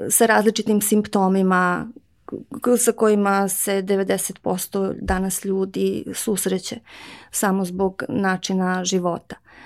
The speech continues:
E, tako da, e, ono što možemo za sebe da uradimo jeste da, e, upoznamo svoje telo dovoljno, da razumemo,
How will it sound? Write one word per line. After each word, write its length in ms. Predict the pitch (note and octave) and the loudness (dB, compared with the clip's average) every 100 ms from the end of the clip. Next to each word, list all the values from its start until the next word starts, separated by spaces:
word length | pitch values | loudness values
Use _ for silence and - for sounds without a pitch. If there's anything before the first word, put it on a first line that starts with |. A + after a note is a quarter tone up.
| - - - | -20 -20 -18
E, 40 | - F#3+ G3 F#3+ - | -4 0 2 2 2
tako 320 | G#3+ G#3+ C#4+ | 0 2 2
da, 220 | C4+ A3+ A3 - - - | 2 2 0 -10 -20 -14
e, 60 | - G#3 G3+ G3+ G3+ | -4 0 2 2 -2
ono 320 | - A3 B3 D4+ | 0 2 4 4
što 160 | - | 2
možemo 680 | A3 A#3 - A3 F#3+ F#3 - - | 4 4 4 2 0 -2 -6 -8
za 160 | F#3+ F#3 | -4 0
sebe 380 | - G#3+ G#3+ G#3 | 2 2 2 2
da 100 | F#3+ | 2
uradimo 600 | G3 G#3+ G#3+ G3+ G3 F#3 | 2 0 0 2 2 2
jeste 600 | F#3 F#3+ G3 - - F#3+ | 0 0 0 -4 -4 -2
da, 360 | F#3 F3+ F3+ - _ - | -2 -2 -2 -6 _ -14
e, 40 | - F3+ F3+ F#3+ | -4 -2 -2 -2
upoznamo 840 | G3+ E3+ - F#3+ F#3+ G#3+ G3 - G#3+ - | -4 -2 2 2 4 2 0 -4 -10 -10
svoje 500 | - - G#3+ G#3 G#3 | -8 -4 0 -2 0
telo 320 | G#3 G#3 G3+ | 2 2 0
dovoljno, 760 | F3 F3+ F#3 A3 C4+ C4+ A#3+ A#3 - - - - | -2 0 0 0 4 4 4 0 -10 -16 -8 0
da 180 | G3 | 2
razumemo, 840 | G3+ G3+ F#3 A3 A3+ B3+ A#3+ G#3+ | 4 2 2 2 4 4 4 4